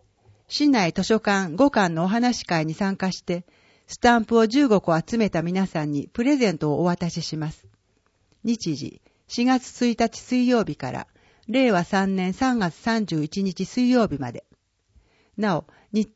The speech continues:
程場所は変更になる場合があります。毎月の予定は広報あずみの図書館チラシ、ホームページ等を確認いただくか、市内各図書館へ問い合わせください。対象、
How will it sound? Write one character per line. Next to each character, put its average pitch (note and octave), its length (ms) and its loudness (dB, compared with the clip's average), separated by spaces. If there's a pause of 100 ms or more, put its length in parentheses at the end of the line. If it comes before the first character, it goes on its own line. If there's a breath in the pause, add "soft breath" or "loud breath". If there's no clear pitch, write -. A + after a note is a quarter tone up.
程 B3 160 6
場 A3+ 140 4
所 A3 160 2
は G#3 180 2
変 B3 240 2
更 B3+ 160 4
に A#3+ 80 2
な A#3+ 160 2
る F3+ 80 0
場 F3 180 0
合 F#3 100 0
が F3+ 120 -2
あ E3+ 80 -4
り E3+ 100 -4
ま E3 140 -6
す。 - 140 -20 (760)
毎 B3+ 240 4
月 - 220 -6
の B3 140 4
予 A#3 160 4
定 A3 240 2
は G3+ 280 0
広 C4 240 4
報 F#3+ 140 2
あ D#3 100 0
ず E3 140 -4
み E3+ 140 -4
の D#3+ 240 -6 (240)
図 A3 100 0
書 A#3 160 2
館 G#3 240 0
チ G3 160 -4
ラ F#3 140 0
シ、 - 320 -10 (320 soft breath)
ホ C4 180 4
ー - 20 4
ム C4 120 4
ペ C4 160 4
ー A#3+ 40 2
ジ E3+ 140 -6
等 G3+ 260 4
を D#3+ 60 2
確 F#3+ 280 -2
認 A#3 160 2
い A3 40 -4
た G#3+ 140 -2
だ G3+ 120 -2
く - 120 -14
か、 - 260 -8 (320 soft breath)
市 - 220 -2
内 G3 240 2
各 A3+ 320 -2
図 G3+ 100 -2
書 B3 160 0
館 A#3 260 0
へ A3 80 0
問 A3 220 0
い A3 60 2
合 G#3+ 80 2
わ G#3 80 -2
せ G3 120 -6
く F#3+ 120 -8
だ F3 140 -2
さ C#3+ 180 -6
い。 - 100 -10 (960)
対 G#3 220 0
象、 F3+ 340 -2